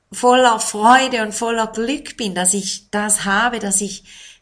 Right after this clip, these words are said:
diese Freundin habe. Es ist so wunderbar und so, ähm, ermutigend und es ist wie wenn man durch diese Person einen Motor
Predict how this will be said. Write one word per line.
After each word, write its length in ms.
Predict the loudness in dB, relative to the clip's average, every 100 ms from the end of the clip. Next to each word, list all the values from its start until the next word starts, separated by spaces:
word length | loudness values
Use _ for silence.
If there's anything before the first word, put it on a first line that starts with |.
| -12
diese 280 | -4 -2 -2
Freundin 720 | -2 -2 -2 -4 -4 -4 -2
habe. 400 | -2 -4 -8 -14 -16 _ _ _ _ _ _ _ _ _ _ _ _ _ _ _ _ _
Es 200 | -4 -4
ist 500 | -4 -2 0 0 0
so 500 | 2 2 2 0 -2
wunderbar 720 | -4 -6 -4 -2 0 0 -2 -4
und 180 | -4
so, 760 | 2 2 4 2 2 -2 -6 -14 _ _ _ _ _ _ _ _ _ _ _ -18 -6
ähm, 500 | -2 -2 -2 -4 -6
ermutigend 1120 | -2 0 4 4 4 2 0 -2 -2 -2 -2
und 140 | -2 0
es 160 | 0
ist 280 | 0 -2 -2
wie 200 | -4 -4
wenn 220 | -4 -2
man 460 | 0 0 0 -6 -10
durch 300 | -6 -6 -6
diese 300 | -6 -4 -4
Person 720 | -2 -2 0 -2 -2 -8 -14 -20 -20 -20 _
einen 420 | -6 -4 -4 -2
Motor 880 | -2 -2 -4 -8 -8 -2 2 2 2